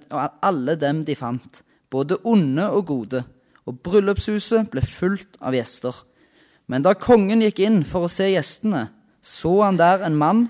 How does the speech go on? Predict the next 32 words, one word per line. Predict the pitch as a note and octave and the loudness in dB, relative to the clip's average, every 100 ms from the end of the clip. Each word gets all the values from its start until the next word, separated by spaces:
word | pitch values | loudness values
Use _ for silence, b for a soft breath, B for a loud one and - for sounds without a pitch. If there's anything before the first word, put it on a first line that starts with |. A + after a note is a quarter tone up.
| - | -4
som | - F#3 | -6 -4
ikke | F3+ - - F3+ | -6 -12 -8 -6
hadde | F3+ F3 | -4 -4
bryllupsklær | D#3+ C#3 E3+ - E3 C3+ | -4 -4 -4 -6 -8 -6
på. | F2 G#2+ b b b b b | -10 -12 b b b b b
Han | C#3 | -2
sier | C#3+ G3 F#3+ | 0 0 0
til | F#3+ G3 F#3 | 0 -2 -2
ham, | A2 F#2+ b b b | -4 -6 b b b
«Venn, | B2 C#3 A3 E3 F#2+ - b b b _ | 0 4 6 4 0 -10 b b b _
hvordan | C3+ G#3+ A3+ A#3 A#3 - | 2 2 4 4 2 0
er | D#3+ | -4
du | D3+ G3 | -2 -4
kommet | G#3 - F#3+ F#3+ | -4 -4 -4 -2
inn | F3 G3 E3 | 0 2 2
her | F3+ F#3+ F#3 | 2 0 -2
uten | E3 C#3+ F3+ F#3 | -6 -4 -2 0
bryllupsklær?» | E3+ E3 - - B2 F#2+ - _ _ _ _ | 0 -2 -6 -6 -6 -6 -12 _ _ _ _
Men | A#2+ C3+ D3 | -2 2 2
han | C#3 | 0
tidde. | C3 - A#2 B2 _ _ _ _ _ _ _ | -6 -6 -8 -8 _ _ _ _ _ _ _
Da | C#3 E3 | 4 4
sa | F3+ - D#3 | 4 2 0
kongen | D#3+ D#3 A#2+ C3+ | 0 -2 -2 -2
til | C#3+ C3 | -4 -6
tjenerne, | C3 A2+ B2+ B2 G2+ b b b b - | -4 -2 0 -2 -4 b b b b -2
«Bind | D#3 G#3+ G#3+ D#3 | 4 4 4 2
hender | G3+ A3 A3+ A3 | 0 2 0 0
og | F3 | -2
føtter | - G#3 - F2 | 0 0 -2 0
på | C#3 | 0
ham, | A#2+ G#2 | 0 -2